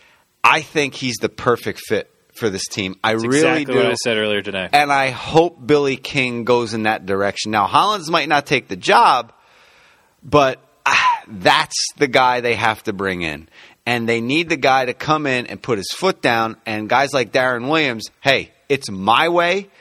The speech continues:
Speaker 1: or there's the door. We'll find a place for you to go." That's what this has to be. Enough with this coddling of the superstars.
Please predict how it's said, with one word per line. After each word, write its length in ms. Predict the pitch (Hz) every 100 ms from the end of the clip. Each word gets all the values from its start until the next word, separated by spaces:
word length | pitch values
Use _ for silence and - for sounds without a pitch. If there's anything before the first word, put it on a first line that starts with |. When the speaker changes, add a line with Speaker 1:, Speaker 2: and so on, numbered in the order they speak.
| - _
Speaker 1:
or 120 | 131 120
there's 340 | 113 127 123
the 100 | 117
door. 340 | 98 87 80 - _ - -
We'll 220 | 135 143
find 380 | - 143 139 127
a 40 |
place 360 | - 120 110 -
for 100 | 98
you 140 | 95
to 80 | 85
go." 300 | 78 50 - _ _ _ _
That's 440 | - 107 165 170 -
what 80 | 156
this 160 | 156
has 220 | - 127 -
to 80 | 117
be. 220 | 98 110 -
Enough 320 | 120 151 -
with 140 | 214
this 120 | 190 - -
coddling 800 | - 135 135 143 113 98 85 80 - -
of 140 | - 113
the 100 | 120 -
superstars. 680 | 127 113 - - 82 67